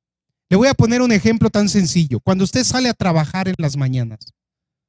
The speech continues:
¿cómo se despide de su, de su familia?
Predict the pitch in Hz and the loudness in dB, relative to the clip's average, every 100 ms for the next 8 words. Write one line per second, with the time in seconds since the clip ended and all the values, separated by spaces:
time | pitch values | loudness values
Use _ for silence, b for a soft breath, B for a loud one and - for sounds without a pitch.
0 | _ _ _ _ _ _ _ _ _ _ | _ _ _ _ _ _ _ _ _ _
1 | 226 262 240 226 202 160 - 214 214 190 | 2 4 4 4 4 2 2 2 2 2
2 | 156 165 156 156 156 156 156 - 160 151 | 2 4 6 6 6 4 2 -2 -2 2
3 | 160 156 160 165 131 95 | 2 4 2 2 0 -4